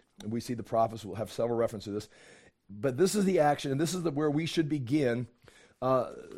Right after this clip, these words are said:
the action that they take is, is they're, they're being oppressed and exploited. And James is gonna say in chapters, chapter five, verse seven through twelve, is patience and endurance.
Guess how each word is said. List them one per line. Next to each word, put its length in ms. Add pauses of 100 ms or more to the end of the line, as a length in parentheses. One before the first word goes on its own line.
the 200
action 600
that 180
they 140
take 320
is, 300 (140)
is 220
they're, 180
they're 180
being 280
oppressed 720
and 140
exploited. 600 (360)
And 120
James 280
is 40
gonna 120
say 180
in 80
chapters, 580 (280)
chapter 240
five, 280
verse 120
seven 220
through 100
twelve, 360 (380)
is 280 (320)
patience 680 (480)
and 180
endurance. 680